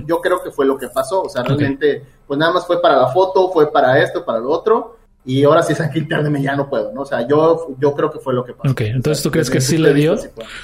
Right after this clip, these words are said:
Speaker 2: Sí le dio,
Speaker 1: Sí.
Speaker 2: pero, pero sí
Speaker 1: Sí,
Speaker 2: fingió
Speaker 1: pero
Speaker 2: como que ya me curé.
Speaker 1: Sí, pues, o sea, es lo que yo opino, te digo,
Speaker 2: Ok.
Speaker 1: no sé, al fin y al cabo, pues, hay mucho rollo como para decir, porque ¿estás de acuerdo que no le conviene que digan que tiene?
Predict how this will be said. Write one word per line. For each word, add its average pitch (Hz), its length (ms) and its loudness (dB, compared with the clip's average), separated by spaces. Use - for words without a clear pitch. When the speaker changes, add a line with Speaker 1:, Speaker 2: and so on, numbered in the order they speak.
Speaker 2:
Sí - 200 -2
le 156 140 2
dio, 170 260 2
Speaker 1:
Sí. 196 140 -2
Speaker 2:
pero, 135 260 2
pero 131 220 0
sí 151 140 0
Speaker 1:
Sí, 180 140 2
Speaker 2:
fingió 151 260 4
Speaker 1:
pero 127 140 6
Speaker 2:
como 139 280 4
que 131 140 0
ya 135 100 2
me 139 120 2
curé. 123 300 -2
Speaker 1:
Sí, 220 200 4
pues, 156 220 -2
o 143 120 -2
sea, 165 180 2
es 175 160 2
lo 233 120 4
que 170 100 2
yo 190 100 2
opino, 175 320 -2
te 135 100 -4
digo, 135 120 0
Speaker 2:
Ok. - 100 0
Speaker 1:
no - 100 2
sé, 180 200 2
al 160 100 0
fin 160 120 -4
y 170 40 -2
al 160 80 0
cabo, 151 240 0
pues, 139 120 -6
hay 143 60 0
mucho 156 220 -2
rollo 143 240 0
como 123 220 -4
para 117 140 -4
decir, 143 340 -4
porque 160 220 -4
¿estás 175 220 -4
de 208 60 -2
acuerdo 214 200 0
que 185 80 -4
no 170 80 -2
le 202 80 -2
conviene 147 320 -2
que 147 80 0
digan 143 200 0
que 143 80 -10
tiene? 123 320 -6